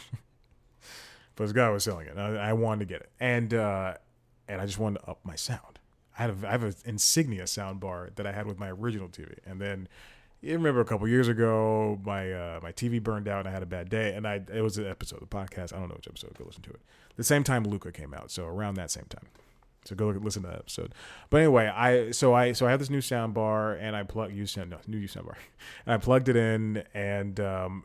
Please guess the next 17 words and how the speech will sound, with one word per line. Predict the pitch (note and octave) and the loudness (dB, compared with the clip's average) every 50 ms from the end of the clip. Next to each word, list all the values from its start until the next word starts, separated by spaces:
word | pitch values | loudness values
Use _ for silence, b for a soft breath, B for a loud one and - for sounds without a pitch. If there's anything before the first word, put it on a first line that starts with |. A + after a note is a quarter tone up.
| - _ | -12 _
and | - A#2 C3+ | -2 2 2
then | C3 B2+ | 4 4
I'm | B2 B2 | 4 4
going | B2 C3+ D3 D#3 D#3+ | 4 4 4 4 2
through | - - C#3+ C3 | 2 2 4 4
all | B2 | 6
the | A2 G#2+ | 4 4
settings, | - - C#3+ D3 C#3 B2+ A#2+ G2+ - - F#2 F2 - G2 | 2 2 2 2 2 2 0 -2 -4 -8 -10 -16 -14 -8
you | A2+ A#2 | -4 -2
know, | A2 G#2 F#2+ F#2 F#2 - - - - - - _ _ _ _ _ _ _ | -2 -2 -2 -4 -6 -10 -16 -20 -20 -20 -20 _ _ _ _ _ _ _
trying | - - B2+ A2+ G2+ | -4 -2 0 0 -2
to | F#2+ - - | -2 -4 -2
calibrate | B2+ C3+ C#3+ C3+ A2 F#2 G2 E2+ E2+ | -2 0 0 0 0 -2 -6 -10 -12
it | D#2+ - _ _ _ _ _ _ _ _ _ _ _ _ _ _ _ _ _ _ _ _ _ _ _ _ _ _ _ _ _ _ _ | -14 -18 _ _ _ _ _ _ _ _ _ _ _ _ _ _ _ _ _ _ _ _ _ _ _ _ _ _ _ _ _ _ _
to, | - - A#2+ A2 G#2+ G#2 G2+ G2 | -10 -8 -4 -4 -2 -2 -2 -2
uh, | F#2 F2+ F2+ F2+ F2 F2 E2+ D#2+ - | -2 -2 -2 -2 -4 -4 -6 -8 -8
to, | - G#2 G2+ G2 F#2+ F#2 F2+ | -6 -6 -4 -6 -6 -8 -10